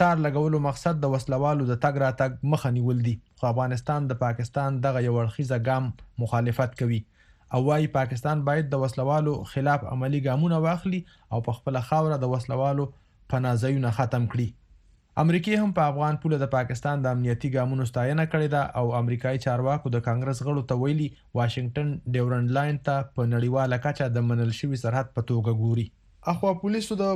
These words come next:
پښتون ژغورنې غورځنګ د فعال عارف وزیر د وژنې په ضد د پی ټی ایم احتجاج کوونکي پلویان نیولي دي او مقدمې پرې درج کړي. پولیس وایي، دغه کسان یې د دفعه یو سل څلور څلوېښت لاندې نیولي، خو قانوني ماهرین وایي،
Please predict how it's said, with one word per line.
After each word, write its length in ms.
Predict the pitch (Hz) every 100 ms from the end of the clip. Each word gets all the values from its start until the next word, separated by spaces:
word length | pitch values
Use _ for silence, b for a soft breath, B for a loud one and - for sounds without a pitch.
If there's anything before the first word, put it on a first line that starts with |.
| 175
پښتون 340 | 175 170 208 185
ژغورنې 320 | 180 180 185 170
غورځنګ 640 | 170 156 165 185 180 156 147
د 100 | 160 156
فعال 320 | 156 170 170 151
عارف 280 | 156 151 156
وزیر 260 | 139 170 160
د 160 | 151 143
وژنې 340 | 143 160 147
په 160 | 151 156
ضد 180 | 175 143
د 100 | 135 147
پی 100 | 139
ټی 100 | 156 170
ایم 120 | 151
احتجاج 480 | 143 139 135 143 -
کوونکي 420 | 147 156 160 165 165
پلویان 480 | 139 135 147 151 139
نیولي 280 | 135 135 135 131
دي 80 | - b b b 131
او 100 | 139 139
مقدمې 560 | 127 143 135 151 151 147
پرې 60 | 131
درج 200 | 135 120 -
کړي. 180 | 139 131 - - b b b -
پولیس 280 | 180 180 214
وایي، 220 | 208 175
دغه 180 | 165 156
کسان 380 | 156 - 185 180
یې 340 | 175 175 143 143
د 180 | 147 139
دفعه 320 | 160 156 156 156
یو 100 | 165 165
سل 100 | 160 -
څلور 320 | 147 151 160 160
څلوېښت 500 | 147 147 139 - 147
لاندې 280 | 156 143 135
نیولي، 340 | 139 170 190 180 b b b b
خو 160 | 156 156
قانوني 420 | 160 160 170 185 190 156 160
ماهرین 480 | 151 156 165 170 156
وایي، 260 | 170 185